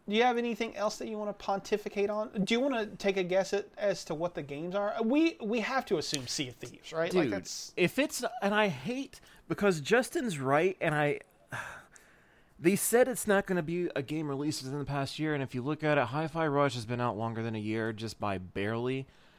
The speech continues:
Speaker 1: Yeah.
Speaker 2: But I have to fucking think that it's Sea of Thieves, Hi-Fi Rush for sure,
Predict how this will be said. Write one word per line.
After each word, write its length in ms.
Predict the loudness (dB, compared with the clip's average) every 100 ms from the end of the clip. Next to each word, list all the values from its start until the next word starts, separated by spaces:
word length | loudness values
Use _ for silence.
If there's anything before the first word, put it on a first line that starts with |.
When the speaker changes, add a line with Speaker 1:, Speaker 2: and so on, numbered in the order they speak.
| -6
Speaker 1:
Yeah. 220 | 2 4
Speaker 2:
But 40 | 8
I 100 | 6
have 340 | 6 4 4 0
to 80 |
fucking 680 | -10 -10 -2 0 0 -2 -4
think 300 | -2 -2 0
that 120 | 0
it's 160 | 0 0
Sea 220 | -2 0
of 100 | 0
Thieves, 340 | 0 0 -2 -2
Hi-Fi 400 | -4 -2 -2 -2
Rush 280 | -2 -4
for 140 | -6 -10
sure, 500 | -6 -4 -2 -4